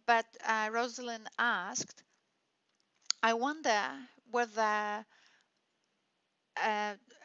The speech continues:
a same sort of, uh, uh, empath-, sense of empathy would be coming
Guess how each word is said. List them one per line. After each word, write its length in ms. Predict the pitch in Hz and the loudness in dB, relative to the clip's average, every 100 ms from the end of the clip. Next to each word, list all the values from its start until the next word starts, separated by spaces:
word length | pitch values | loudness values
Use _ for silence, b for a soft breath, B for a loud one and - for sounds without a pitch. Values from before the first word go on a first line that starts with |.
| - | -6
a 80 | - | -2
same 320 | - 262 254 | 2 2 0
sort 320 | - 247 233 | -4 -6 -4
of, 360 | 220 - - - - | -6 -8 -12 -6 -2
uh, 420 | 214 208 196 196 - _ - | 0 0 -4 -8 -16 _ -8
uh, 300 | 208 202 196 - - | -6 -6 -8 -12 -4
empath-, 480 | 262 311 277 - - | -4 -4 -14 -12 -8
sense 300 | - 247 220 | -4 -2 -4
of 120 | 214 - | -6 -4
empathy 680 | - - - 208 - - _ B B B B B | -6 -6 -10 -8 -8 -12 _ B B B B B
would 200 | 233 247 | -4 -4
be 80 | 240 | -6
coming 580 | - 262 233 226 220 | -2 -2 -2 -6 -10